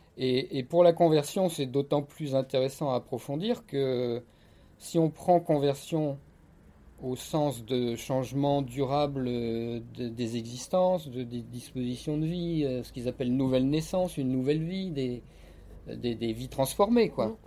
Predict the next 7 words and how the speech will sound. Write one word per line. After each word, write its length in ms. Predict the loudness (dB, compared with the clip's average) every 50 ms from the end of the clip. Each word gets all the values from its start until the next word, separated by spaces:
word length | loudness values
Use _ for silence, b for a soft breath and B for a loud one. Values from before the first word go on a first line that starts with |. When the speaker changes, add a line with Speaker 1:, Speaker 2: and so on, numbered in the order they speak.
| -20 -20
Speaker 1:
Ce 120 | -20 -12
qui, 200 | -4 0 2 2
objectivement, 640 | 2 2 0 -2 -2 -2 -4 -4 0 2 2 4 4
est 380 | 4 4 4 2 2 2 2 0
constatable 640 | -2 -8 -10 -2 0 0 2 2 0 -2 -2 -2 -4
aussi, 300 | -6 -4 -6 -6 -6 -6
hein. 100 | -6